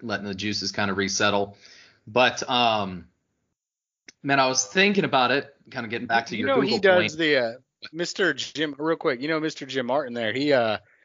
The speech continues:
Speaker 2: he does the, um, World of Barbecue competition every year. Like, he helps them set
Speaker 1: Mm.
Speaker 2: up, and,
Speaker 1: Mm-hmm.
Speaker 2: uh, he just goes around and, like, that's his days. He just goes around and eats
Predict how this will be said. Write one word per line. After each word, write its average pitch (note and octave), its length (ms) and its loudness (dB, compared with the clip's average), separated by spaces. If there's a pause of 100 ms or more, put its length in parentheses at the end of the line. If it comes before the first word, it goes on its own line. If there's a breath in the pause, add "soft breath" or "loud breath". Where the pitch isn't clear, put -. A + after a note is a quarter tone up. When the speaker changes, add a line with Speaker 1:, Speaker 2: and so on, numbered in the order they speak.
(180 soft breath)
Speaker 2:
he - 140 -4
does D#3 320 4
the, C3+ 340 -2
um, A2 380 -2
World D3+ 280 2
of A#2 120 -2
Barbecue A#2+ 480 -2
competition A#2 600 -8
every G#2+ 260 -6
year. G#2+ 400 -4 (280 loud breath)
Like, A#2 120 -2
he A#2+ 60 -4
helps C#3 220 2
them C#3 120 -6
set B2 260 2
Speaker 1:
Mm. B2+ 60 4
Speaker 2:
up, C3+ 300 2
and, A#2 220 -4
Speaker 1:
Mm-hmm. G#2+ 180 0
Speaker 2:
uh, G#2 320 -4 (380)
he C3+ 120 -6
just D3+ 240 -2
goes D3+ 260 4
around C#3 340 0
and, B2+ 100 -8
like, A#2+ 360 -6
that's D3 260 0
his C3 240 -6
days. A#2+ 420 -2
He A2 100 -14
just B2 200 -12
goes C3 220 -2
around A#2+ 380 -2
and A2+ 160 -10
eats B2 340 -8